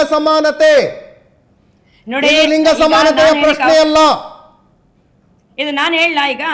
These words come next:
Speaker 2: ಆಯ್ತಾ? ನೋಡಿ, ಯಾವ ದೇವಸ್ಥಾನ ಇರ್ಲಿ, ಭಾರತದ ಇನ್ನು ಉಳಿದ ಎಂಟು ದೇವಸ್ಥಾನ ಇರ್ಲಿ, ಐದು ದೇವಸ್ಥಾನ ಇರ್ಲಿ, ಶಬರಿಮಲ ಇರ್ಲಿ, ಅಥವಾ ಬೇರೆ ಯಾವುದೇ ಪ್ರದೇಶದ ಸಣ್ಣ ಪುಟ್ಟ ದೇವಸ್ಥಾನವನ್ನು ಒಳಗೊಂಡು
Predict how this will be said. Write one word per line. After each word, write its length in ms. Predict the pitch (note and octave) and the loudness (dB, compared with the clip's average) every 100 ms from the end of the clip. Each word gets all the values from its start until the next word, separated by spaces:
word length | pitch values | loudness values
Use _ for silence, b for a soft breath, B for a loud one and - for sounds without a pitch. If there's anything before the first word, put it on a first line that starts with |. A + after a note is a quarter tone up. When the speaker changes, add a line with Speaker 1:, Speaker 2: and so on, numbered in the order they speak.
| G#3 D3+ - A#3+ | -8 -12 -14 -10
Speaker 2:
ಆಯ್ತಾ? 520 | B3+ B3+ G#3 E3 - _ _ _ _ _ _ _ | -10 -10 -12 -14 -20 _ _ _ _ _ _ _
ನೋಡಿ, 460 | B3+ C#4+ C#4 D#4+ B3+ | -6 -2 0 0 -2
ಯಾವ 420 | A3+ B3+ D#4+ F4 F4+ | -2 0 2 0 -2
ದೇವಸ್ಥಾನ 520 | D4+ D#4+ E4 D#4+ D4+ D4+ | 0 -2 -2 -4 -4 -2
ಇರ್ಲಿ, 280 | D4+ C#4 | -2 -2
ಭಾರತದ 500 | A3+ A#3 C#4 D4+ D4+ | -2 0 0 -2 -6
ಇನ್ನು 300 | D4 C#4+ D4 | -8 -6 -6
ಉಳಿದ 160 | C#4 D4 | -6 -4
ಎಂಟು 300 | D4 C#4+ D4+ | -4 -4 -4
ದೇವಸ್ಥಾನ 400 | C#4 D4 D4 D4 | -6 -6 -6 -6
ಇರ್ಲಿ, 680 | C#4+ C#4+ D4 F#4+ - - _ G3+ | -4 -4 -4 -6 -8 -20 _ -4
ಐದು 240 | C4+ D4+ | -2 -2
ದೇವಸ್ಥಾನ 420 | C#4+ D4 D4 D4 D4 | -4 -4 -6 -6 -4
ಇರ್ಲಿ, 640 | D4 D#4 G4 - - - B3+ | -4 -4 -6 -8 -20 -12 -6
ಶಬರಿಮಲ 500 | A#3 C#4+ E4 D#4+ D4+ | -4 -2 -2 -2 -2
ಇರ್ಲಿ, 420 | D4+ C#4+ D4 G#4 G#4+ B - | -2 -2 -2 -4 -6 B -4
ಅಥವಾ 380 | C4 C4+ E4 F#4 | -4 -4 -2 -2
ಬೇರೆ 420 | B3+ C#4+ F4 D#4+ | -2 -2 -2 -2
ಯಾವುದೇ 680 | A#3+ C#4 E4 F4+ F4+ F#4 F4+ E4 B B | 0 0 -2 -6 -2 -2 -4 -10 B B
ಪ್ರದೇಶದ 520 | C#4+ C#4 E4 F4 E4+ | -10 -4 -2 -2 -4
ಸಣ್ಣ 300 | F4+ C#4 D4+ F4+ F4 | -4 -4 -4 -6 -8
ಪುಟ್ಟ 180 | - E4 B3+ | -6 -4 -2
ದೇವಸ್ಥಾನವನ್ನು 560 | D#4+ D#4+ D#4+ D4+ D4 | -4 -4 -6 -4 -4
ಒಳಗೊಂಡು 680 | C#4 C#4 C#4+ C#4 G4+ - b | -4 -6 -6 -6 -8 -8 b